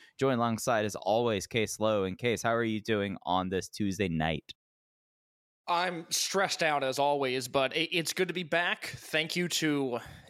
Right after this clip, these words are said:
Speaker 2: everybody who listened to and enjoyed last week's episode. The feedback on that was very nice. As soon as we stopped recording, I asked Mike off the air. I said,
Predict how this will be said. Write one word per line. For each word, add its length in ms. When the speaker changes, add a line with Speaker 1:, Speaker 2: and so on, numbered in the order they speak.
Speaker 2:
everybody 420
who 220
listened 420
to 320
and 80
enjoyed 480
last 320
week's 220
episode. 580
The 140
feedback 500
on 100
that 140
was 160
very 240
nice. 460
As 200
soon 220
as 140
we 100
stopped 400
recording, 540
I 160
asked 320
Mike 260
off 220
the 180
air. 180
I 120
said, 400